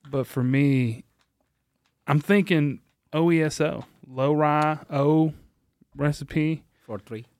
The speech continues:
Speaker 1: For three.
Speaker 2: I think
Speaker 1: And
Speaker 2: so.
Speaker 1: not because it, it gave me O vibes, but because of its, its full body. It seemed a little more oaky, seemed to li-, have a little more age to it. Not that I'm a, I'm an age chaser,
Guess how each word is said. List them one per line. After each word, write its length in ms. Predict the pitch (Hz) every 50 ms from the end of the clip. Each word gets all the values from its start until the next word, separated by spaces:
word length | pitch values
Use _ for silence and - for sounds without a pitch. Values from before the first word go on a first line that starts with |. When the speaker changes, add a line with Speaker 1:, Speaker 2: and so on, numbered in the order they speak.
| _ _
Speaker 1:
For 100 | - 127
three. 480 | - - 131 131 139 143 151 160 165 165 - _ _ _ _
Speaker 2:
I 40 | -
think 80 | 104 - _ -
Speaker 1:
And 120 | 147 147
Speaker 2:
so. 60 | 147
Speaker 1:
not 240 | 151 160 170 175 165
because 420 | 165 160 147 - 170 165 170 160 151
it, 240 | 156 - - - - -
it 160 | - 147 135
gave 260 | 139 151 147 156 147
me 180 | 147 147 135 - -
O 220 | 127 131 135 139
vibes, 680 | 127 127 120 117 123 127 139 151 160 175 165 - - - - _ _ _ _ _ _ _ _ _
but 120 | - 135
because 360 | 127 147 135 - 143 135 135 139
of 120 | 127 127
its, 280 | 135 127 - - - - _ _ _ _ _ _ _ _
its 160 | - 120 -
full 400 | - - - - - 175 165 165
body. 440 | 151 147 151 143 143 139 139 139 135 131 -
It 100 | - 135
seemed 340 | - - - 165 170 175 160
a 40 | 156
little 240 | 151 165 165 156 156
more 260 | 156 151 151 147 -
oaky, 500 | - - 135 131 127 - 123 123 123 131 _ _ _ _ _ _ _ _ _ _ _ _
seemed 300 | - - - 139 139 135
to 40 | 139 143 147
li-, 60 | 117
have 260 | 113 120 131 127 123 135
a 40 |
little 200 | 139 143 143 147
more 260 | 143 143 143 139 135 131
age 240 | 131 131 135 -
to 100 | - 139
it. 80 | 135 135
Not 160 | 143 143 139
that 120 | - 135 -
I'm 180 | - 139 131 131
a, 120 | 131 127 - _ -
I'm 140 | 143 131 123
an 120 | 123 113 -
age 380 | 131 131 131 127 113 - - -
chaser, 500 | - - 123 131 131 - - 160 156